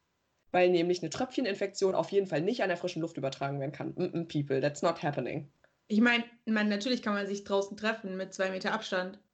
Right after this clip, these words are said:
Speaker 2: aber dann kann man's halt auch lassen, so.
Speaker 1: Ja, und was soll das denn? Ich mein, es muss halt einfach nicht sein. Es ist einfach so dieses, „Es muss nicht sein, dann lass es doch.“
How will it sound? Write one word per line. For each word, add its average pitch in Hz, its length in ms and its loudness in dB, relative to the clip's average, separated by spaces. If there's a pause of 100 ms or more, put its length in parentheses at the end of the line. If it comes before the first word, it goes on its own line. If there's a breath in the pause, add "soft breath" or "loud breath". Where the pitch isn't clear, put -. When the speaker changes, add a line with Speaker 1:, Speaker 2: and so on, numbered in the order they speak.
(100)
Speaker 2:
aber 214 140 0
dann 214 120 2
kann 220 140 2
man's 214 200 2
halt 190 120 0
auch 185 140 -6
lassen, 196 320 -4
so. 180 320 0 (880 soft breath)
Speaker 1:
Ja, 202 180 2
und 233 120 0
was 226 160 2
soll 202 200 2
das 262 200 0
denn? 185 240 0
Ich 196 120 -10
mein, 196 380 0 (1600 soft breath)
es - 180 -6
muss 269 180 4
halt 262 100 2
einfach 202 240 0
nicht 175 160 -8
sein. 247 280 2
Es - 120 -6
ist 202 100 -4
einfach 233 240 -2
so 226 80 -6
dieses, 208 320 -6
„Es 180 220 -4
muss - 260 0
nicht - 160 -6
sein, 226 380 2 (420 loud breath)
dann 196 140 -2
lass 220 240 2
es - 80 -14
doch.“ - 300 -8